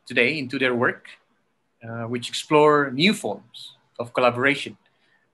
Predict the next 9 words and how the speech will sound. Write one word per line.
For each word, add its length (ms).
with, 260
uh, 300
all 140
those 240
musicians, 720
uh, 80
who 160
collectively 680
play, 480